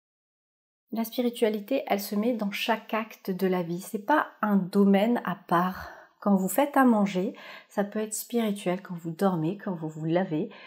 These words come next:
euh, ça peut être spirituel. D'ailleurs, on parlera, euh, justement du fait de se laver.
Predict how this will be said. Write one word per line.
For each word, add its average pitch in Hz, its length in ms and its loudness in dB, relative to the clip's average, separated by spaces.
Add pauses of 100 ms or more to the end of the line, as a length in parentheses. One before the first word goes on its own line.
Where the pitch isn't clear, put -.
(300)
euh, 170 240 -4
ça - 200 -6
peut 202 160 -2
être 247 100 2
spirituel. 202 600 -2
D'ailleurs, 170 340 -2
on 190 80 0
parlera, 202 640 -2 (500)
euh, 170 600 -2 (540)
justement 170 360 -4
du 214 100 -6
fait 226 220 -2
de 185 100 -4
se - 160 -6
laver. 165 500 0